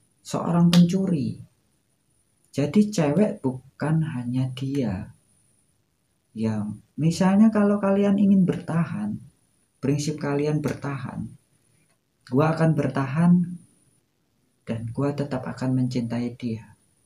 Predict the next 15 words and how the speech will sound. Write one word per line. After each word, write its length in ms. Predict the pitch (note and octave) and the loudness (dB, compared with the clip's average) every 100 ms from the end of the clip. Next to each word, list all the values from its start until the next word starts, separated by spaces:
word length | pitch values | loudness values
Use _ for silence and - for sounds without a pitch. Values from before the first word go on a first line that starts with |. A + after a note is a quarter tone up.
| _ _ _ _ _ - | _ _ _ _ _ -4
Meskipun 640 | C3 - E3+ F3 G3 G3+ | -4 0 0 4 6 8
dia 240 | F3+ D#3+ | 8 4
sudah 320 | D#3 D#3 D3 B2+ | 2 -4 -4 0
men-, 580 | C3 C3 B2+ C3 B2+ - - _ _ _ | 0 0 0 0 -2 -6 -18 _ _ _
sudah 320 | - C3 C3 | -6 -4 0
memiliki 680 | B2+ C3+ D#3 D#3+ E3+ D3 C#3+ | 0 0 0 0 -2 -4 -6
cowok, 420 | D3 C3+ G#2+ - - _ _ _ _ _ _ - | -4 -4 -4 -8 -12 _ _ _ _ _ _ -12
tetapi 400 | A2 B2+ C3 C#3+ | -6 -4 -4 -6
gua 240 | B2 A#2 | -6 -6
tetap 240 | A2 A2+ | -8 -10
bertahan. 560 | - - - - - - - _ _ _ _ _ _ | -12 -12 -10 -10 -10 -12 -16 _ _ _ _ _ _
Perasaan 640 | B2+ C3 C3+ C#3+ - D3 D3 | -4 -2 -2 -4 -4 -4 0
gua 320 | C#3+ D3 C#3 | -2 -2 -4
akan 240 | C3 B2 | -4 -6
kupendam. 560 | B2+ B2+ A#2+ G#2+ F#2+ | -4 -2 -2 -2 -6